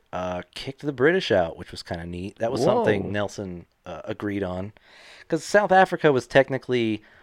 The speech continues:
Speaker 1: a commonwealth of the British Empire.
Speaker 2: Sure, yeah.
Speaker 1: Um, and Parliament voted to exit. They,
Speaker 2: Whoa.
Speaker 1: they Brexit the, uh, <laughs> commonwealth, if you will.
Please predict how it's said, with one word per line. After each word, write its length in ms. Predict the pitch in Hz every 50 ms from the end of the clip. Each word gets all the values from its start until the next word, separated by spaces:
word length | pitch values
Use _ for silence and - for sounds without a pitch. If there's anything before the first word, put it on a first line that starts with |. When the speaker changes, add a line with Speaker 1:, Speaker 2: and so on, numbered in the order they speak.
| _ _ - -
Speaker 1:
a 40 | -
commonwealth 840 | - - - 131 123 120 120 120 120 117 120 117 120 120 117 - -
of 140 | 101 104
the 80 | 107 101
British 280 | 110 113 110 110 - 117
Empire. 540 | 110 110 - 120 120 117 117 117 123 123 - _
Speaker 2:
Sure, 280 | _ - 139 131 104 95
yeah. 220 | 95 98 87 - 120 - _ -
Speaker 1:
Um, 420 | 104 104 110 110 110 107 104 - - 101
and 320 | 101 101 101 101 98 -
Parliament 480 | - 107 107 113 117 117 110 113 - 95
voted 360 | 92 107 101 101 101 95 92 -
to 500 | - 110 104 104 101 101 101 101 98 - _ _ _ _ _ _ _ -
exit. 460 | 101 110 117 113 139 131 - - - _ _ _ _ _ _ _ _ _ -
They, 220 | - - 147 165
Speaker 2:
Whoa. 320 | 202 277 330 330 311 - 135
Speaker 1:
they 120 | 135 127
Brexit 960 | - 87 101 104 104 107 123 - - - - 135 139 151 165 - _ - - - _ _ _ _ _ _ _ _ _ _ _ _ _ _ _ _ _ _ -
the, 240 | 131 127 120 123 120
uh, 100 | 120 120
<laughs> 0 |
commonwealth, 720 | - - 156 147 - 202 185 147 170 160 165 165 - 180
if 120 | 160 143
you 140 | 156 156 156
will. 220 | 170 170 170 -